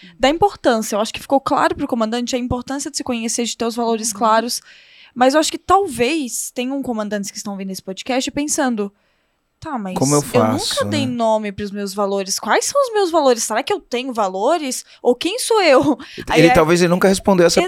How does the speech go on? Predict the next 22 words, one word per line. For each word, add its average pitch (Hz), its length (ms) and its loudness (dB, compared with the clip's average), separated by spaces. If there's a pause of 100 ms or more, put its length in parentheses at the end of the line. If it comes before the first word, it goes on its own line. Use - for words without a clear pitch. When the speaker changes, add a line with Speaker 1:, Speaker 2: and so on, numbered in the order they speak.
(140)
Speaker 3:
pergunta, 415 360 6
né? - 80 4
Speaker 1:
aí 254 140 6
entra 262 180 0
numa 311 220 2
crise 302 300 2
existencial 269 600 2
aqui 262 160 0
no 233 100 -6
podcast 269 720 0
se - 100 0
a 302 40 2
gente 294 220 -6
não 311 140 0
dá 311 120 6
uma 349 160 4
Speaker 3:
<laughs> - 0 -
Speaker 1:
solução 339 540 4
pra 339 240 6
ele. 349 240 6
<laughs> - 960 0
Então, 311 480 2